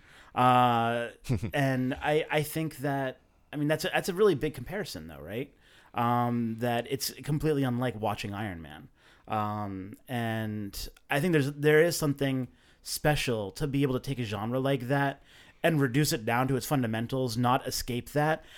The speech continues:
Speaker 1: and then do something unique. I think that's un-, that's, it's something that you don't see a lot,
Speaker 2: Mm-hmm.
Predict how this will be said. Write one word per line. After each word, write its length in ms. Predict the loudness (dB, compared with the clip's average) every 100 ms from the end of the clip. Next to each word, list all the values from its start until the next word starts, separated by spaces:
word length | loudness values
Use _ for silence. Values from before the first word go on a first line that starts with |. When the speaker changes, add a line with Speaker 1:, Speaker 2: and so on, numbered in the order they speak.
| -20 -20 _ 2
Speaker 1:
and 140 | 4
then 80 | 6
do 80 | 4
something 240 | 2 0
unique. 420 | -2 -6 -10 -20 -20 _ -20 0
I 100 | 2
think 140 | 4 4
that's 160 | 2
un-, 160 | 0 0
that's, 240 | -2 -2
it's 160 | -2 0
something 180 | 0 2
that 120 | 2
you 60 |
don't 140 | 2 0
see 120 | -2
a 80 | -2
lot, 160 | -4
Speaker 2:
Mm-hmm. 120 | -6